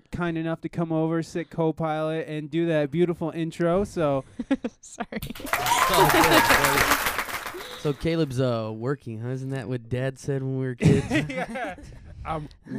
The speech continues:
Speaker 1: working.
Speaker 3: <laughs> Yeah, so I'm not
Speaker 1: Kids,
Speaker 3: around.
Speaker 1: keep it down. I'm working. <laughs> Yeah. Uh,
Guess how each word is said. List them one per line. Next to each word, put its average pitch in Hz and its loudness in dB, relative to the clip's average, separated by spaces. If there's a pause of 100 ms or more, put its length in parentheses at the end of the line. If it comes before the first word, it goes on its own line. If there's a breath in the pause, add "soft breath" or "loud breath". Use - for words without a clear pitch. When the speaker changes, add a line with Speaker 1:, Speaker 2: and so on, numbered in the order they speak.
(140)
Speaker 1:
working. 170 6
Speaker 3:
<laughs> 165 2
Yeah, 151 -10
so 151 -6
I'm 156 0
not - -2
Speaker 1:
Kids, 285 12
Speaker 3:
around. 135 0
Speaker 1:
keep 302 10
it 277 8
down. 277 12
I'm 233 4
working. 269 6
<laughs> - -16
Yeah. 143 0
Uh, 170 8